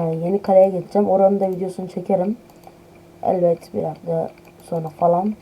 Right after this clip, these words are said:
alacağım. Ya da alırım bugün işte. Ha, böyle arkadaşlar. Ee, eğer siz de kanalımıza katılmak istiyorsanız, ee,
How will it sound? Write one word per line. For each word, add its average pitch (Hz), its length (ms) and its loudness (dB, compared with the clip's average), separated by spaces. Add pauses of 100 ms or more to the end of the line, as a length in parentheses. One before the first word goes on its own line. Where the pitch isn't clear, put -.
(140)
alacağım. 165 440 -4 (580)
Ya 175 120 -6
da 190 160 4
alırım 185 420 -2
bugün 151 240 -10
işte. 190 380 -4 (2500)
Ha, 208 200 -8
böyle 196 280 2
arkadaşlar. 165 760 -6 (2250)
Ee, 165 420 -4 (1500)
eğer 233 200 8
siz 302 200 -4
de 294 120 8
kanalımıza 190 500 0
katılmak 170 460 -10
istiyorsanız, 247 680 0 (460)
ee, 160 340 -6